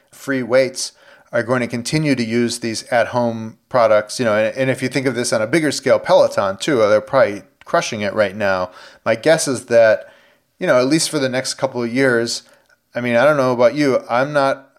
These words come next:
interested in going into a gym for a while. So, you know, you look for, look at a company like, uh, Equinox, like, uh, that might be a really tough sell for a lot of people.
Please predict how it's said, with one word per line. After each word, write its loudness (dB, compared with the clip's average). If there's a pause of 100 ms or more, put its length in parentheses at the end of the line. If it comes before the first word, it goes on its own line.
(160)
interested -10
in -20
going -4
into -12
a -6
gym -8
for -6
a -6
while. -2
So, 0
you -6
know, -6
you -8
look -4
for, -6
look -4
at 0
a -4
company -8
like, -4
uh, 0
Equinox, -6
like, -4
uh, -20
that 0
might -4
be -8
a -8
really -10
tough -6 (180)
sell 4
for -2
a 2
lot 0
of -12
people. -6